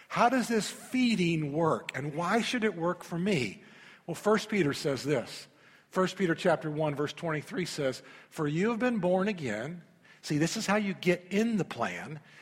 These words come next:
"You've been born again, not of perishable seed, but of imperishable, through the living and enduring" what?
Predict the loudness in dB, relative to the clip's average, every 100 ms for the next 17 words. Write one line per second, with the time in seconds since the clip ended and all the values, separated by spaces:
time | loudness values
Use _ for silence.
0 | -8 0 2 4 2 4 2 2 -2 -4
1 | -4 -4 -10 -20 -4 4 4 4 2 2
2 | 2 0 -6 -8 -6 -4 -4 -6 -12 -10
3 | 0 2 2 0 2 4 4 2 -2 -4
4 | -6 -6 -20 -4 2 4 4 6 6 6
5 | 2 -2 -2 -2 0 0 0 0 -2 2
6 | 2 2 -2